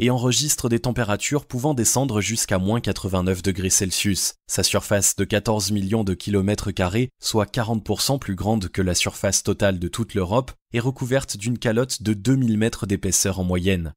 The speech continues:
Elle est suivie par celle du Groenland qui s'étale sur un million sept cent mille kilomètres carrés. Ces glaces réparties autour du monde remplissent des missions essentielles.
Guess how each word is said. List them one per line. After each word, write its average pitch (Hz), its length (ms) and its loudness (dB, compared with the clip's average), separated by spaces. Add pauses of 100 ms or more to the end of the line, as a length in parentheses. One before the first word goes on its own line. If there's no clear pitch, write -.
(160)
Elle 92 160 2
est 90 40 0
suivie 92 400 -2
par 90 180 0
celle 92 220 0
du 87 100 -6
Groenland 95 560 0
qui - 160 -8
s'étale 123 400 2
sur - 340 -2
un 143 100 0
million 104 380 0
sept - 240 -2
cent 110 160 0
mille 90 200 -2
kilomètres 92 500 -2
carrés. 85 320 -2 (460)
Ces - 240 -4
glaces 117 360 2
réparties 95 480 0
autour 104 260 0
du 90 140 -4
monde 135 400 2
remplissent 135 520 -2
des 135 120 2
missions 113 360 0
essentielles. 95 800 0